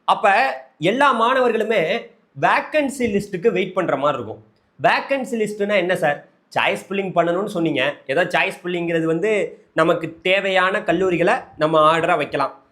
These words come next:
நமக்கு பிடிச்ச கோர்ஸை ஆர்டரா வைக்கலாம், நமக்கு பிடிச்ச காலேஜை வைக்கலாம். இப்ப வந்து பாத்தீங்கன்னா சென்னையில வந்து ஒரு காலேஜ் இருக்குன்னா அந்த காலேஜ்ல ஒரு கோர்ஸ் சி எஸ்ங்கிறது ஒரு சாய்ஸ், அந்த காலேஜ்ல ஒரு கோர்ஸுங்கிறது ஒரு சாய்ஸ்.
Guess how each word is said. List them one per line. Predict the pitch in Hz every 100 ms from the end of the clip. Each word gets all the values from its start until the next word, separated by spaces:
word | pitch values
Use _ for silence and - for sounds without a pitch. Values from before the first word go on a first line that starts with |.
| _
நமக்கு | 147 170 160
பிடிச்ச | 165 196 196 196
கோர்ஸை | 170 170 175
ஆர்டரா | 151 156 160 151
வைக்கலாம், | 143 151 208 254 151
நமக்கு | 156 151
பிடிச்ச | 156 202 196 -
காலேஜை | 156 165 151
வைக்கலாம். | 135 - 123 123 - _ _
இப்ப | 165 165 170
வந்து | 175
பாத்தீங்கன்னா | 196 185 180 190
சென்னையில | 185 175 185 196 175
வந்து | 160 160 190 180
ஒரு | 160 147
காலேஜ் | 156 175 156
இருக்குன்னா | 147 160 196
அந்த | 180
காலேஜ்ல | 151 160 175 165 160 226 - _ _ _ _ 208
ஒரு | 226 220 214 208 208
கோர்ஸ் | 220 - 175
சி | - 220 220
எஸ்ங்கிறது | 208 185 190 294
ஒரு | 240 170
சாய்ஸ், | 160 143 - - _ _ _ _ _ _ _
அந்த | 135 156 151
காலேஜ்ல | 190 240 208 233
ஒரு | 202 170
கோர்ஸுங்கிறது | 202 240 233 220 196 214
ஒரு | 185 143
சாய்ஸ். | 151 160 156